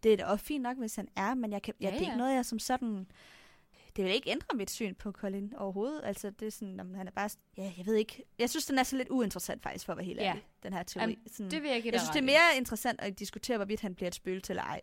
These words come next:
Speaker 1: fordi det handler lidt mere om sådan noget eksistentielt i forhold til, hvem er vi som mennesker. Hvem, der bliver forelsket i hvem, er sådan lidt mere sådan sladderdelen,
Speaker 2: Ja.
Speaker 1: øh, på en eller anden
Speaker 2: Det
Speaker 1: måde,
Speaker 2: vil jeg
Speaker 1: ikke?
Speaker 2: give dig ret i. Altså, jeg vil også... Øh, jeg, jeg,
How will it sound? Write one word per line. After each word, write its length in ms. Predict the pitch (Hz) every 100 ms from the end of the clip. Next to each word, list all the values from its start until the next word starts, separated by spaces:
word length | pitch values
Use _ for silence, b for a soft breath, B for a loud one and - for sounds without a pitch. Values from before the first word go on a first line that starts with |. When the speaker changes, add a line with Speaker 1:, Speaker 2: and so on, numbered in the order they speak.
| -
Speaker 1:
fordi 180 | - -
det 120 | 240
handler 220 | 262 262 170
lidt 220 | 220 226
mere 120 | 208
om 80 | 208
sådan 160 | -
noget 160 | 185 -
eksistentielt 680 | 180 - 180 - - 208 -
i 60 |
forhold 340 | - 185 180 180
til, 260 | - 185 180 B B B
hvem 320 | - 196 196 185
er 80 |
vi 80 | 180
som 140 | 196 180
mennesker. 440 | 180 180 - 165 - b b b _
Hvem, 180 | 226 226
der 80 | 190
bliver 140 | 190
forelsket 400 | 202 202 196 185
i 40 |
hvem, 220 | 180 180 -
er 160 | -
sådan 180 | 175 196
lidt 120 | 185
mere 180 | 190 185
sådan 180 | 185 208
sladderdelen, 840 | - 202 185 165 160 - 123 151 - _ _ 180
Speaker 2:
Ja. 180 | 185 - -
Speaker 1:
øh, 60 | -
på 140 | -
en 20 |
eller 120 | 190 185
anden 120 | 170
Speaker 2:
Det 40 |
Speaker 1:
måde, 60 | 214
Speaker 2:
vil 60 | 196
jeg 100 | 185
Speaker 1:
ikke? 140 | 185
Speaker 2:
give 20 | 170
dig 40 |
ret 160 | 151 -
i. 120 | -
Altså, 180 | - 208
jeg 220 | 226 226
vil 140 | 226 220
også... 360 | 220 - -
Øh, 60 | 202
jeg, 240 | 185 180 190 - _ _ _ _
jeg, 100 | -